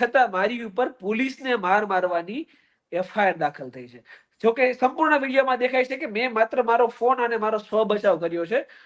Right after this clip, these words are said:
મેં કોઈ પણ વ્યક્તિ ઉપર હાથ નથી ઉપાડ્યો. એમ છતાં પણ સિસ્ટમમાં એક પણ વ્યક્તિએ મારો ફોન રિસીવ ના કર્યો. એટલે ટૂંકમાં એ લોકોની મનસા એવી જ હતી કે મેહુલ બોગરા હોમાઈ જાય, પછી અમે જે કાંઈ કાર્યવાહી થવાની હશે એ કરશું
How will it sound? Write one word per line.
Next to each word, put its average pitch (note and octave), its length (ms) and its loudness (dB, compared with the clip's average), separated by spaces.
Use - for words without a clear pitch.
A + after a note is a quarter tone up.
મેં F#3+ 120 -6
કોઈ D4 180 0
પણ D4 200 0
વ્યક્તિ A#3+ 240 -2
ઉપર G#3 160 -2
હાથ F3 300 -2
નથી E3+ 280 -10
ઉપાડ્યો. B2+ 440 -10
એમ G3+ 120 -4
છતાં A3+ 260 4
પણ C3 120 -6
સિસ્ટમમાં C#4 640 0
એક C4 260 0
પણ C#4 180 2
વ્યક્તિએ A#3 360 0
મારો A3 220 0
ફોન G#3+ 240 -4
રિસીવ F#3 420 -6
ના A#3+ 140 2
કર્યો. C4 380 -2
એટલે B3 180 -2
ટૂંકમાં C#4 380 0
એ C#4 40 2
લોકોની C#4 320 0
મનસા B3 360 0
એવી C#4 180 0
જ A#3 80 0
હતી B3 160 0
કે A#3+ 100 -6
મેહુલ A3 240 0
બોગરા A3+ 300 4
હોમાઈ A3 440 2
જાય, F3+ 280 0
પછી B3 260 -2
અમે A#3+ 220 2
જે G#3 140 2
કાંઈ A3+ 160 0
કાર્યવાહી A3 480 2
થવાની G#3+ 540 0
હશે A3+ 160 -2
એ F3 80 -2
કરશું A3 480 -2